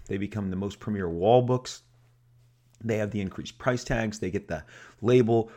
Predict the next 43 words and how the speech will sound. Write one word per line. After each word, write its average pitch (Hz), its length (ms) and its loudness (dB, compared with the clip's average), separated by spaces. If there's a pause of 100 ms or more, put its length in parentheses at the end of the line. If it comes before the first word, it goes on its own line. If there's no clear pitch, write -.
First 156 340 -4
Elektra. 131 560 0 (360)
You 127 80 2
know, 117 100 4
the 104 80 -2
prices 135 460 -2
are 123 60 4
going 117 240 2
up. - 280 -2 (1120)
But 117 100 0
on 110 80 2
the 101 60 -2
comic 139 340 -2
convention 113 440 0
circuit, 156 520 -2 (1300)
the - 60 -10
characters 117 500 4
get 110 260 0 (760)
requested, 113 540 -2
"Hey, 139 240 2
can 123 140 -2
I 131 120 2
have 120 140 0
a 110 300 -2 (380)
drawing 139 260 2
of 127 60 4
Elektra?" 127 500 0 (300)
They 113 160 4
become 107 440 0
the 101 80 0
characters 107 600 0
that 104 140 0
are 98 120 -2
on 98 260 -2
the 95 240 -2 (440)
commission 135 380 2
lists. - 340 -8
They 98 160 -4
are 95 100 -2
the 85 80 -6
prints, - 440 -4
the - 80 -14
posters. - 560 -2